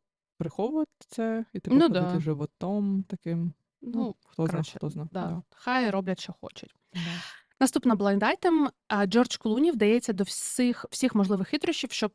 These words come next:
Speaker 2: створити враження, ніби сурогатної матері не було. Вся ця історія з поліцією була приємним штрихом. Не знаю, що, що за історія з
Speaker 1: Мгм.
Speaker 2: поліцією. І це стає все більш дивним. Дружина цього актора, Амаля,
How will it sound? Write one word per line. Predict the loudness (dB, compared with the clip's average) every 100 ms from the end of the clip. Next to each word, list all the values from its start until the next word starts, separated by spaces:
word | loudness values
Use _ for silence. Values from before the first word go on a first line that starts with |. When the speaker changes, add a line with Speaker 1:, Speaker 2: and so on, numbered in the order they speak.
| -8
Speaker 2:
створити | -10 -4 -2 0
враження, | 0 0 2 2 4
ніби | 2 2
сурогатної | 0 2 2 0 -2
матері | -2 -2
не | -2
було. | 0 0
Вся | -2 -4
ця | -2
історія | -4 -2 -2 -2
з |
поліцією | -4 -4 -2 0 2 0
була | 0 -2
приємним | -2 -2 0 0 -2
штрихом. | -8 -8 -8 -6
Не | -4
знаю, | -4 -6 -8
що, | -10 -10 -12
що | -10 -8
за | -8
історія | -8 -2 0
з |
Speaker 1:
Мгм. | 2
Speaker 2:
поліцією. | 2 4 2 2 -10 -12 -4
І | -2
це | 2 2
стає | 2 0 0
все | 0
більш | 0 0 0
дивним. | -4 0 2
Дружина | 2 2 2
цього | 2 0 0 -2
актора, | -4 -2 0 2 2
Амаля, | 4 4 4 4 2